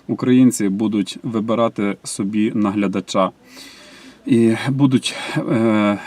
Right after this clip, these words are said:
в-, воювати одне з одним, е, в різному сенсі цього слова, е, доводячи, хто гірший, а хто кращий. Але результат буде один і той самий.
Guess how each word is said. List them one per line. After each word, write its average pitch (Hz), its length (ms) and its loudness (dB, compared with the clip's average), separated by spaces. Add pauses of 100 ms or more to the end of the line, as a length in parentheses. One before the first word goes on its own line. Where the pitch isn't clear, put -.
(360)
в-, 135 420 -2 (200)
воювати 120 560 2
одне 107 240 2
з 113 80 -2
одним, 107 380 4 (920)
е, 98 420 0 (680)
в 104 320 -2
різному 110 340 0
сенсі 104 340 -4
цього 98 260 -8
слова, 131 420 0 (500)
е, 101 220 0
доводячи, 104 840 0
хто 101 640 -4
гірший, 117 400 -2
а 101 100 -6
хто 95 220 -8
кращий. 98 500 -4
Але 107 340 -2
результат 131 460 -2
буде 127 340 0
один 104 340 -2
і - 40 -4
той 104 180 -6
самий. 95 360 -4